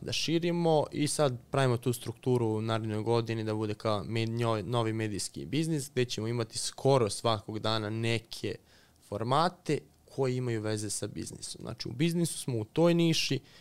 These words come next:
i sav sadržaj će biti s tim što imamo sad, a, mogućnost da ulazimo u niše.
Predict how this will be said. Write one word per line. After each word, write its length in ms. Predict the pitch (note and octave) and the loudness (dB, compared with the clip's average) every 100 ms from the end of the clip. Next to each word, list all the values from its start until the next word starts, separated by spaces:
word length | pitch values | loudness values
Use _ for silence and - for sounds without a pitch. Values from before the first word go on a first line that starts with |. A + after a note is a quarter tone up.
| - | -12
i 220 | - E3+ - | -2 -2 -2
sav 280 | - - C#3+ | -8 -2 -2
sadržaj 440 | A#2+ B2 A#2+ A#2+ A2 | 0 0 0 -2 -4
će 180 | - | -4
biti 240 | A2 C3 - | -8 -8 -8
s 80 | - | -6
tim 180 | F3 | -4
što 160 | D#3 - | -2 0
imamo 200 | D3 C3+ | 0 -2
sad, 380 | A#2 B2+ A#2 - | -2 -2 -2 0
a, 260 | A2+ A2 G#2 - - - - - | 2 2 -2 -14 -20 -20 -18 -4
mogućnost 640 | A#2+ A2+ C#3+ D#3+ C#3 A#2+ | -2 0 0 0 -2 0
da 140 | B2+ C3+ | 0 0
ulazimo 680 | B2+ C#3 B2+ B2 B2 A#2 - | 2 4 4 2 2 0 -2
u 300 | A#2 A#2+ A#2 - | 0 0 0 -4
niše. 480 | G#2+ G2+ - - | -8 -4 -4 -6